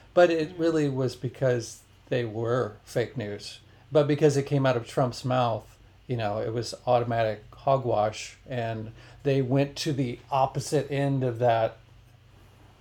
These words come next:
Speaker 1: of what he was saying, the opposite extreme. So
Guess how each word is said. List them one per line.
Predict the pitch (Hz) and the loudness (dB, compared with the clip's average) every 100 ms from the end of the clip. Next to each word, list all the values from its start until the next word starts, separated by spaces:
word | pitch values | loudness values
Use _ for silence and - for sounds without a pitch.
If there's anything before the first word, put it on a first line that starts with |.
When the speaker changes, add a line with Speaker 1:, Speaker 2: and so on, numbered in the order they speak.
| - | -6
Speaker 1:
of | 147 127 113 | -4 -2 0
what | 131 139 | 4 4
he | 135 | 2
was | 120 | 0
saying, | - 185 160 | 0 0 2
the | 131 | 4
opposite | 127 139 - 123 | 4 4 2 -6
extreme. | 120 - 160 175 143 127 123 - - - - | -6 -8 -4 0 0 0 -4 -8 -20 -20 -12
So | - 160 143 131 117 | 4 6 8 4 0